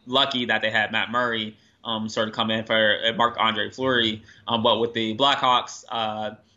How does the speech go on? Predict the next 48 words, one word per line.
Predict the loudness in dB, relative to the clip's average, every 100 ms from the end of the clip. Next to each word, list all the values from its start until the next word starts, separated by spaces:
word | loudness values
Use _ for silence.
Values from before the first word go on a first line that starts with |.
| _
you | -4
know, | -2 0 0 -2
uh, | -4 -2 -2
really | 0 0 -2 -6 _
relying | -4 2 4 4 2
a | -2
lot | 0 0 0
on | -8
Corey | -8 -8
Crawford, | 0 0 0 -10 -14 _ _ _
um, | -6 -6 -6
post | -8 -6
their | -8
Cup | -4 -4
run. | -2 -4 -4 -12 _ _
Um, | 0 2
and | 0 -2 -4
his | -2 -6 -2
injury | -4 -2 -4 -4 -4
issues | -6 -6 -6 -6
and | -8 -6
concussion | -6 -2 -2 -2
issues | -4 -4 -4 -4 -8 -8
have | -4
really | -2 0
set | 0 -2
them | -2
back | -2 -2
the | -4
past | -4 -4
couple | -10 -8
of |
years. | -6 -6 -6 -10 -18 _ -2
Um, | 0 2
and | 0
then, | 0 2 2 -2 -6 _ _ _
uh, | -2 0
L | -2 2
A | 2 2
giving, | 0 -4 -6 -8 -8
uh, | -6
such | -6 -10
a | -6
big | -8
contract | -2 -4 -2 -6
to | -4
Jonathan | -4 -4 -4
Quick, | 2 2 2